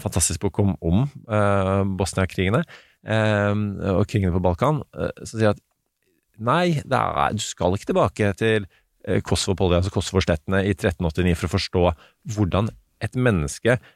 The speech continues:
kan drepe naboen sin, voldta kona, eh,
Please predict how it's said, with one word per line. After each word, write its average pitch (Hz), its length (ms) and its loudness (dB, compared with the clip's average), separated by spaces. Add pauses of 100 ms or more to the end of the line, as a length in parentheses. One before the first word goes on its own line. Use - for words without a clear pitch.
(260)
kan 117 300 2
drepe 107 800 -2 (160)
naboen 85 640 0
sin, 113 260 2 (240)
voldta 92 480 0
kona, 92 480 0 (480)
eh, 95 240 2